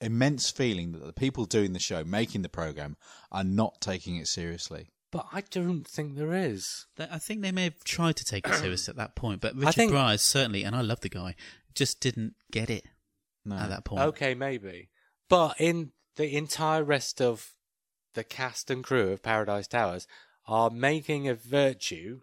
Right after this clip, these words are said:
Speaker 2: like I've said about the Happiness Patrol, of a lack of money to make it work
Speaker 1: Mm.
Speaker 2: by making it something that works on a different level.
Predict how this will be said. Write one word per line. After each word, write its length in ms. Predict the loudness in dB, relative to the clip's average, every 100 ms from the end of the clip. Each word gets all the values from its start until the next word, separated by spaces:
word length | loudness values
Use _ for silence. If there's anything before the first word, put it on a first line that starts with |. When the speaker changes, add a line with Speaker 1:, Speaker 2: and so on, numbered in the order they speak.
| -4
Speaker 2:
like 260 | 0 0
I've 120 | -2 0
said 180 | 0
about 240 | 2 0 -2
the 80 | -6
Happiness 400 | -8 -8 -10 -12
Patrol, 480 | -16 -10 -10 -10 _ _ _ _ _
of 320 | 2 2 2 -4 _ -10
a 60 | -6
lack 420 | -4 -2 -2 -2
of 140 | -4
money 560 | 2 4 4 0 -6 -8
to 100 | -6
make 260 | 0 0 0
it 100 | -2
work 420 | 2 0 0 -8 _ -16
Speaker 1:
Mm. 220 | -14 -8 2
Speaker 2:
by 140 | 2
making 400 | 2 -4 -4 -6
it 100 | -4
something 360 | -2 -2 -2 -2
that 80 | 0
works 400 | 4 4 2 -4
on 100 | -6
a 60 |
different 400 | -6 -10 -8 -8
level. 440 | -4 -4 -6 -14